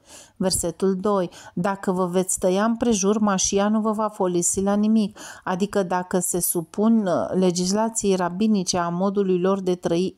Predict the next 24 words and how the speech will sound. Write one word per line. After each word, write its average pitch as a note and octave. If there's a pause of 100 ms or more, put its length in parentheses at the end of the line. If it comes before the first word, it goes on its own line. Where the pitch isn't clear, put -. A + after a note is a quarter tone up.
tăiere F#3+
împrejur, F#3 (380)
nu A3+
folosește A#3
la A3+
nimic A3+
credința. G3
Însă F3+
Pavel G3
nu G3+
luptă A#3
împotriva F#3+
poruncii F#3
din F3+
Tora F3+ (400)
care F#3+
cere F#3+
tăierea F#3+
împrejur, G3
ci - (100)
împotriva F#3+
modalității G#3
și G3
mijlocului G3